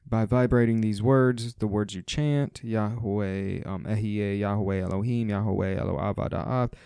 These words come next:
Shaddai El Kai, and Adonai Haaretz, um, you remind the deepest parts of your psyche that you carry the spiritual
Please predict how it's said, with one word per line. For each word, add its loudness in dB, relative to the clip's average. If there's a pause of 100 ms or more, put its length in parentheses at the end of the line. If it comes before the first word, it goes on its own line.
(120)
Shaddai -6
El -4
Kai, 0
and -2
Adonai 0
Haaretz, -4 (520)
um, -10 (1080)
you 6
remind 2
the 4
deepest -2
parts 0
of -8
your 0
psyche 2
that 4
you 2
carry 4
the 4
spiritual 2